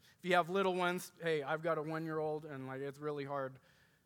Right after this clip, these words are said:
to pay attention. But in that video, it showed when Jesus was on the cross and he uttered his last cry, you know, that there was a curtain that tore and the, there was rumblings. And actually in Matthew, in another account of the same story, it says like this, "And behold, the curtain of the temple was torn in two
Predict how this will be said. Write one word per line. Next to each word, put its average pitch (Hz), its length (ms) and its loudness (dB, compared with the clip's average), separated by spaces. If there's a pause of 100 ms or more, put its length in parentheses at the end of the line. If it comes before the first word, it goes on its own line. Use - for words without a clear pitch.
(120)
to - 80 -20
pay 143 140 0
attention. 135 340 -4
But 165 120 2
in 214 140 8
that 208 160 8
video, 233 360 6
it 190 120 2
showed 233 420 10
when 202 200 2
Jesus 208 360 -4
was 208 80 2
on 208 100 2
the 190 60 -2
cross 208 360 4
and 185 100 0
he 185 80 2
uttered 196 280 4
his 175 140 -2
last 190 300 0
cry, 196 440 2 (320)
you 170 100 0
know, 185 160 2
that 165 120 -6 (320)
there 180 120 -2
was 160 160 -4
a 156 40 -10
curtain 196 440 0
that 170 160 -8
tore 185 400 -2
and 160 180 -4
the, 135 80 -6 (260)
there 170 120 -2
was 165 200 -4
rumblings. 202 640 2
And 190 120 0
actually 220 480 6
in 190 120 2
Matthew, 220 460 2
in 190 120 2
another 208 360 4
account 220 420 2
of 180 120 -2
the 175 80 -4
same 220 320 -2
story, 240 480 4
it 202 120 -4
says 220 220 -2
like 208 240 0
this, 240 160 2
"And 202 100 -4
behold, 220 320 4
the 196 60 0
curtain 240 300 2
of 220 80 -2
the 214 60 0
temple 220 320 0
was 202 180 -2
torn 226 280 -4
in 214 120 -2
two 233 400 -4